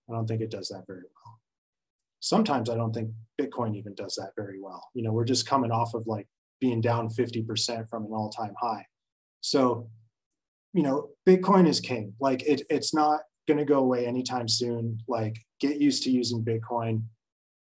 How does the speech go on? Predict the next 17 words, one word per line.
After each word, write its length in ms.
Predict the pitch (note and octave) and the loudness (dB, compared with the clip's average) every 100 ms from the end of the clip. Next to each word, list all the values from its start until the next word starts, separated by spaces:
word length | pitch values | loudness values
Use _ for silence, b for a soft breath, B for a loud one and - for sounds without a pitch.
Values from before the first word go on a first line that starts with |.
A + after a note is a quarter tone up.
| _ | _
It's, 380 | D3 - - - | 0 0 0 -2
it's 240 | D3 - | -2 0
number 280 | D3 C#3+ C3+ | 0 2 4
one. 320 | B2+ B2+ B2 | 4 4 2
It 180 | B2+ B2+ | -2 0
is 400 | C3+ C3 A#2 - - | 2 2 0 -2 -2
always 280 | B2+ A#2+ | 0 0
gonna 180 | A#2 B2 | 0 -4
be 160 | A2+ A2+ | -2 0
number 280 | A2 A2 A2 | 0 0 0
one. 320 | A2 G#2+ G#2+ _ _ _ - | -2 -4 -10 _ _ _ -6
And, 480 | A#2+ A#2 A2+ A2 G#2+ - - _ _ _ | -4 -2 0 0 0 -2 -8 _ _ _
you 80 | D3 | 0
know, 80 | B2+ | 2
that, 260 | C3+ C#3 - | 4 4 2
that's 280 | C#3+ C3+ | 0 2
the, 360 | - C3+ B2 C3 | 2 2 2 -4